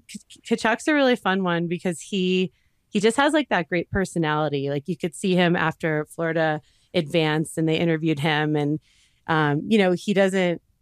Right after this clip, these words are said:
he understands that they're gonna be sort of an overlooked team. And I think he finds that exciting. And, um, y-, you know, he's a Tkachuk, which in the N H L is a, you know, legendary name. And,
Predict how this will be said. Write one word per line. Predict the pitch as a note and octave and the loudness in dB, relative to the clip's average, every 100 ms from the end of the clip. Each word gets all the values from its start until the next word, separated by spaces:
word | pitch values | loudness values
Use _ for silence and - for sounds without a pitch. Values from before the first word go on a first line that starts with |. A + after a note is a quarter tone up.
| _ | _
he | G#3+ | 0
understands | G3 F#3+ F3+ F#3 E3+ E3+ | 2 2 0 2 2 2
that | D#3+ C#3+ | -2 0
they're | E3 | -2
gonna | D#3 E3 | 0 -2
be | E3 | -4
sort | - F3 | -2 -2
of | E3 | 0
an | E3+ | 0
overlooked | F3 E3 D#3+ D#3 - | 0 -2 -2 -4 -6
team. | - D3+ D3+ | -4 0 0
And | D3 | 0
I | C#3+ | -2
think | D3 D#3+ - | -2 -6 -4
he | D#3+ | -6
finds | D#3 D#3 D3 | -2 -2 0
that | D#3+ | 0
exciting. | D3 - D#3 D3 C#3+ D3 C#3+ | -2 -2 -2 0 0 0 0
And, | C#3 C3+ C#3 - - _ - | 0 -2 -6 -16 -20 _ -2
um, | D#3 C#3 C#3 C#3 C#3 _ _ _ _ | 0 0 -2 -6 -10 _ _ _ _
y-, | - - | -20 -6
you | G3 | 0
know, | E3 D3 | 2 2
he's | C#3+ E3+ D#3 F3 _ - - | 2 0 0 -8 _ -12 -4
a | - F3+ | 0 2
Tkachuk, | G#3+ D#3+ - F3 F#3 - | 2 0 0 2 0 0
which | F#3 E3+ - | -2 0 -2
in | F3 | 0
the | F3 | 2
N | F3+ | 2
H | F3 F3 F#3+ | 2 0 0
L | E3 E3+ | 2 0
is | E3+ | 0
a, | E3+ E3+ F3 | 0 0 0
you | F#3+ | 0
know, | E3+ | 2
legendary | E3+ E3+ F3 F3 E3 D#3+ | 2 0 0 0 0 0
name. | E3+ E3 E3+ D#3 | 0 0 0 0
And, | D#3 | -2